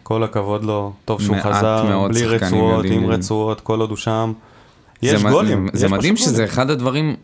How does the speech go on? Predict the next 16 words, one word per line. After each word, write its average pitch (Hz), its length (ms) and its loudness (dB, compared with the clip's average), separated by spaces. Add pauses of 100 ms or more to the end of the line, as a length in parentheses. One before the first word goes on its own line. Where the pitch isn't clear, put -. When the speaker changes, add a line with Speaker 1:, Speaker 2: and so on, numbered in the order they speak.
(140)
Speaker 2:
הכי 175 200 -2
חשובים 170 380 0
שיההו 143 260 0
למגן, 117 460 0 (680)
וזה 98 360 0
כל 123 160 0
כך 170 200 -4
נדיר 226 340 2
פה 139 100 -2
בארץ. 98 260 0
Speaker 1:
הוא 117 80 0
בין 123 160 2
הבודדים. 113 600 -2 (400)
Speaker 2:
ממש. 147 520 -2 (100)
Speaker 1:
הוא, 113 340 -2
דסה. 117 480 -2